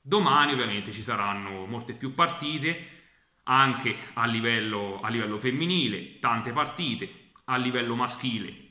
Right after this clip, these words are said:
ovviamente, altrettanto, e inizia veramente il main draw dell'A T P e del W T A mille di Roma, quindi iniziano anche i doppi ovviamente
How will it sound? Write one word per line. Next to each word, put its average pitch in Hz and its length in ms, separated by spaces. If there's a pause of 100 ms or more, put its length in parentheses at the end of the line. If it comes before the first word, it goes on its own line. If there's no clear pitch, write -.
ovviamente, 151 840
altrettanto, 165 920
e 104 280
inizia 117 680
veramente 120 800
il 110 140
main 117 260
draw 107 380
dell'A 107 280
T 117 160
P 120 340
e 104 60
del 110 180
W 131 240
T 135 100
A 110 460
mille 131 760
di 135 140
Roma, 95 320 (200)
quindi 104 540
iniziano 98 440
anche 92 640
i 131 140
doppi 156 360
ovviamente 110 680